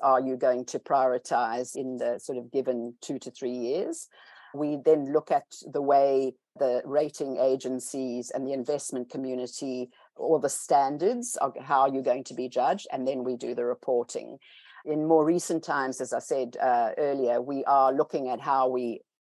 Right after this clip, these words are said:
you know, operationalize E S G, because that is just such an important part of who is going to own E S G in a business.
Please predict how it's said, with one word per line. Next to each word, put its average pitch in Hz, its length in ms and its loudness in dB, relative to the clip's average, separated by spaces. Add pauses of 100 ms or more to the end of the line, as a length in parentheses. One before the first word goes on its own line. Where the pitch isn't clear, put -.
(120)
you 143 120 -6
know, 131 180 -2
operationalize 127 1120 0
E 123 140 -2
S - 180 -8
G, 110 340 -6
because 127 520 -2 (340)
that 151 300 4
is 127 300 -4
just 123 280 -2
such 131 220 -2
an 135 80 -4
important 123 640 -2
part 110 360 0 (100)
of 127 140 -2 (340)
who 196 200 4
is 160 140 4
going 139 220 2
to 160 200 -4
own 139 580 2
E 131 160 -4
S - 200 -8
G 113 460 -6
in 135 140 -4
a 117 60 -4
business. - 720 -10